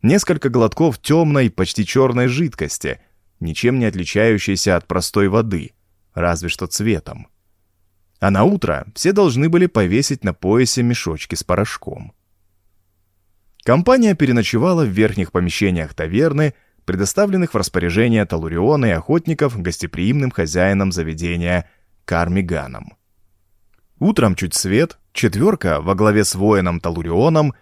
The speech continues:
выдвинулась в путь за целебными плодами кремина. Лето уже минуло, стояла ранняя осень. Пахло опавшей листвой и дымом с далеких пожаров, некогда полыхавших среди густых суровых лесов.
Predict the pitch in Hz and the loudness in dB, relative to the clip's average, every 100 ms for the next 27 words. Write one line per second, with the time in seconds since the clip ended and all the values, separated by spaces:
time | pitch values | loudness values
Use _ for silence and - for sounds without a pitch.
0 | _ - 185 208 165 160 151 - - 101 | _ -6 0 0 2 0 0 -2 -6 -2
1 | 135 - - 90 - 87 113 117 110 104 | -2 -4 -8 -6 -4 0 0 2 2 0
2 | 90 80 82 82 82 - 98 98 95 78 | -2 -2 -2 -2 -4 -4 0 2 0 -2
3 | - 123 _ _ _ _ _ _ _ _ | -12 -18 _ _ _ _ _ _ _ _
4 | _ - 110 220 185 156 139 135 95 80 | _ -2 0 2 2 2 2 2 0 -2
5 | 78 73 - _ _ _ - - 85 82 | -6 -8 -10 _ _ _ -16 -6 -4 0
6 | 95 127 127 95 80 82 82 - 117 98 | 2 2 2 0 -2 -4 -4 -2 -2 -2
7 | - - - _ _ _ _ _ _ _ | -6 -14 -18 _ _ _ _ _ _ _
8 | - 107 101 98 92 104 101 - 90 85 | 0 0 2 0 2 2 0 0 -2 -4
9 | - 92 117 110 113 110 147 123 82 78 | -4 0 0 0 -2 -2 0 0 -2 -4
10 | 82 90 92 87 - 101 101 107 82 78 | -2 0 0 -2 -4 -2 2 2 0 -4
11 | - _ _ _ 85 90 - 127 127 101 | -12 _ _ _ -6 -2 -2 0 -2 0
12 | 90 82 104 110 - 101 - 90 82 78 | -2 0 2 0 0 -6 -4 -6 -6 -6
13 | - - 95 101 - 98 85 80 78 - | -8 -6 -4 -4 -4 -6 -4 -6 -8 -10
14 | 82 80 - 78 73 - | -8 -8 -8 -10 -14 -20